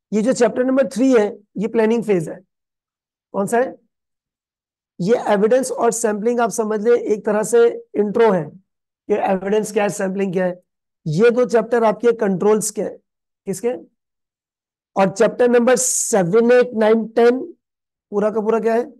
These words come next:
Substantive procedures, जो actual audit आपके पास कहलाता है। पूरी की पूरी financial स्टेटमेंट से discuss हो रही होती है। लेकिन इस वक्त, अच्छा, हम, हमारा जो पढ़ने का अंदाज है,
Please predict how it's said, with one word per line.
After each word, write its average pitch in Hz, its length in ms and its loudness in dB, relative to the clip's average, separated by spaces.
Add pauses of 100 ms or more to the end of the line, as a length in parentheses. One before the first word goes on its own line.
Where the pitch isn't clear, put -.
(680)
Substantive 226 680 0
procedures, 190 760 -6
जो 196 160 -2
actual 220 420 -2
audit 208 380 0
आपके 190 240 -4
पास 185 200 -4
कहलाता 180 320 -4
है। 185 60 -8
पूरी 226 240 -6
की 208 80 -10
पूरी 208 220 -6
financial 196 420 -4
स्टेटमेंट 190 340 -8
से 190 100 -4
discuss 180 420 -6
हो 170 100 -2
रही 165 120 -4
होती - 240 -8
है। - 100 -14 (600)
लेकिन 202 400 2
इस 226 360 -2
वक्त, 247 220 -2
अच्छा, 214 200 0
हम, 185 340 -2
हमारा 175 340 -2
जो 226 140 -2
पढ़ने 214 320 -2
का 214 80 -2
अंदाज 190 360 0
है, 185 260 -6